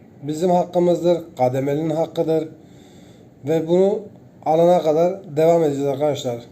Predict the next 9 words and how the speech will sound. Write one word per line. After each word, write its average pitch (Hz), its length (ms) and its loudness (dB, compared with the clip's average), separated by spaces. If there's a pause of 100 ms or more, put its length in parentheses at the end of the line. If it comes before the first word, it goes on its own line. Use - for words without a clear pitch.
(140)
Durmayacağız. 147 680 0 (580)
Sizlerin 196 400 0
de 202 120 2
desteklerini 170 560 0
bekliyoruz 165 340 0
arkadaşlar. 139 600 -2
Bolca 165 380 2
yorum 165 280 0
yapın. 151 340 -2